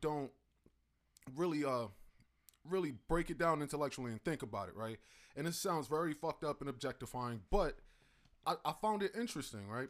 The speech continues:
So after reading Rollo Tomasi's book, The Rational Male, right, it, it breaks down a lot.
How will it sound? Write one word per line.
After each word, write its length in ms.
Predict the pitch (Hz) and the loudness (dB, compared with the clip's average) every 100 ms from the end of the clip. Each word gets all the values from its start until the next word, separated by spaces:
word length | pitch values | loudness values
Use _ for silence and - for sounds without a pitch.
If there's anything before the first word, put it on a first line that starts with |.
| - - - - - _ _ | -8 -20 -20 -20 -20 _ _
So 540 | - - 160 143 123 117 - _ - | -6 0 2 4 2 0 -10 _ -2
after 580 | 143 175 190 175 165 143 | 2 2 2 0 2 0
reading 580 | 131 139 151 151 143 143 | -2 -2 -2 -2 -4 -6
Rollo 300 | 127 147 143 | -2 0 0
Tomasi's 520 | 143 139 135 127 120 | 0 -2 -2 -2 -6
book, 280 | - 120 113 | -4 -4 -2
The 80 | 120 | -2
Rational 420 | 113 113 131 127 | 0 -2 -2 -4
Male, 260 | 110 95 90 | -4 -6 -6
right, 140 | 98 104 _ _ _ _ _ _ _ - | -8 -10 _ _ _ _ _ _ _ -4
it, 220 | 131 117 - | -4 -4 -6
it 200 | 120 110 _ - - | -6 -8 _ -20 -4
breaks 220 | 151 143 | -4 -2
down 140 | 151 139 | 0 0
a 60 | |
lot. 240 | 131 82 | 0 -4